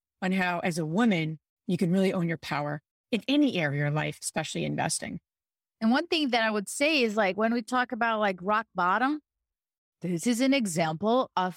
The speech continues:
Speaker 2: rock bottom and turning around, right? So we look at the facts that happened to us and say, "Okay, where is there opportunity over here? Where are the lessons?" Right? Many times when we were going through it, we don't think about that. But she breaks it down.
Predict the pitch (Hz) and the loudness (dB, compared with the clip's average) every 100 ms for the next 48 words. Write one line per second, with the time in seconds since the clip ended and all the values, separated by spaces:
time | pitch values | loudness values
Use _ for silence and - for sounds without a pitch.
0 | - 165 156 151 170 - - _ - 160 | -4 0 2 2 0 -6 -20 _ 0 2
1 | 147 147 185 240 - 214 196 _ 185 175 | 2 2 2 2 0 -2 -4 _ -2 0
2 | 170 185 202 - _ 202 185 202 190 139 | 0 0 -2 -6 _ -4 0 0 -2 -4
3 | - - 190 233 220 233 233 233 285 - | -12 -4 -4 -2 -4 0 0 2 0 2
4 | 269 247 - 190 208 - 262 277 - 233 | 0 -2 -6 -8 -6 -2 -2 -2 -2 -2
5 | 208 240 240 240 233 - 226 - 226 240 | 0 -2 0 -2 -2 -2 -4 -2 0 0
6 | 233 - - - - 202 214 202 214 185 | -2 -10 -20 -20 -10 -2 -2 0 0 2
7 | 254 262 196 247 240 220 - 226 233 233 | 2 2 2 2 2 -2 -2 0 2 2
8 | 226 208 214 214 226 220 220 233 220 220 | 0 2 0 2 2 2 2 2 2 0
9 | 214 214 190 202 165 170 - 180 - 185 | 0 0 0 -4 -10 -14 -12 -12 -6 -2
10 | 220 247 262 285 320 330 320 311 294 277 | 0 0 0 0 0 0 0 0 0 2
11 | 302 277 392 403 370 330 302 294 330 285 | 0 2 2 4 2 0 0 -2 -2 -2
12 | 240 214 156 120 - _ _ - 269 240 | 0 0 -2 -6 -10 _ _ -4 -4 -2
13 | 294 240 294 302 - 262 196 202 180 185 | -2 0 0 -2 -4 -4 -2 -2 -2 -4